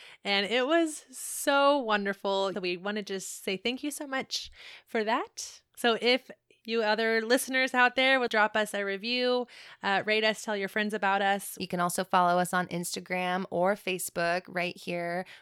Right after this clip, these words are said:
Speaker 2: Right Now Podcast, searching
Speaker 1: Yes.
Speaker 2: in that way.
Speaker 1: Um, so
Speaker 2: So
Speaker 1: we
Speaker 2: let's get connected.
Speaker 1: So share the love.
Speaker 2: Right here.
Speaker 1: Right now.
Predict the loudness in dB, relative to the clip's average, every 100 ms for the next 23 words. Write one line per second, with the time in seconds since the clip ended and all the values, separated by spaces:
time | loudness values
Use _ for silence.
0 | -4 -2 -2 -2 -2 0 0 -2 -4 -4
1 | -4 -4 -6 -2 -2 -4 -8 -6 -6 -6
2 | -4 -6 -6 -6 -8 -10 -12 -10 -8 -8
3 | -8 -10 -14 -16 -14 -14 -10 -6 -2 -2
4 | -2 -4 -2 -2 0 0 -2 -4 _ _
5 | _ -8 -2 2 0 0 -2 0 -2 -4
6 | -6 _ -14 -6 -6 -4 -4 -6 -8 _
7 | -4 -4 -4 -10